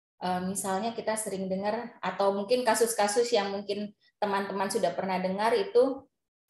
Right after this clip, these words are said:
misalnya dari dosen kepada mahasiswanya, atau dari pimpinan kepada bawahannya, atau di sini berdasarkan gender, bahwa perempuan itu cenderung lebih sering atau lebih banyak mendapatkan kekerasan seksual dibagi-, dibandingkan laki-laki.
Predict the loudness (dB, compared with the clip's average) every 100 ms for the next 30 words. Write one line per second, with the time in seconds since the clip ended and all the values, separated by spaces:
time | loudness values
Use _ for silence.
0 | -12 -4 2 4 6 6 6 4 4 2
1 | 2 0 -2 -2 0 -2 -4 -6 -6 0
2 | 2 2 0 -2 -4 -6 -12 _ _ _
3 | -2 0 2 2 2 -2 -6 -4 -2 0
4 | -2 -4 -2 -2 0 0 2 2 0 -2
5 | -2 -4 -4 -6 -8 _ _ -6 2 2
6 | 2 0 -2 -2 0 0 0 0 -2 -2
7 | 2 2 4 4 4 4 4 4 2 0
8 | -2 0 2 2 0 -4 -4 0 0 2
9 | 4 4 2 2 4 6 4 4 4 4
10 | 2 -2 -6 -16 _ _ _ _ -8 -2
11 | 4 4 4 4 4 4 2 2 2 2
12 | 2 -2 0 -2 -2 -4 -2 -2 0 -2
13 | 0 -4 -2 0 2 0 -2 -4 -6 -8
14 | 0 4 6 6 4 0 0 0 -2 -2
15 | -4 -12 -18